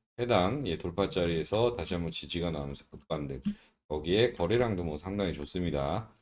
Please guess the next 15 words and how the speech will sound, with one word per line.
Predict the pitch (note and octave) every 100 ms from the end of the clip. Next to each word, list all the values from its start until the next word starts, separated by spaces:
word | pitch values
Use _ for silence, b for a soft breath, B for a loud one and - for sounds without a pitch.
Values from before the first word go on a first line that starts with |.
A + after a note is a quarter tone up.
| _ _ _ -
그래서 | C3 A#2+ A#2 A2 D#2 -
이 | A2+
물량들을 | G#2+ C3 D3 C#3+ C3
어느 | G2 G#2+
정도 | A2 A2 G#2+
소화시켜 | G#2 E3 D#3+ - D3
나가야 | G#2 F2 A2 A2
되는 | G#2 G#2 G#2 G#2
그런 | - F2+ F#2
흐름은 | C#3 D#3+ D3
있지만 | A2 - E2 E2+ F#2
장기적인 | E2+ F2 A#2 B2+ C3
관점을 | F#2 E2+ G#2
봤을 | G#2 D2+ -
때는, | D#2+ D#2 F#2+ A#2 B2+